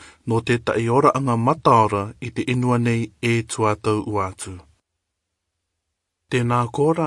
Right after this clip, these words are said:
a Salomo toru ngau ruma itu i rawa rua ngau ruma iwa e, ka riro te inua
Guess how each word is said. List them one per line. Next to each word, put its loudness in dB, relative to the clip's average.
a -4
Salomo 0
toru 0
ngau 0
ruma -4
itu -8
i -6
rawa -2
rua 0
ngau 0
ruma 0
iwa -2
e, -8
ka 0
riro 2
te -2
inua 0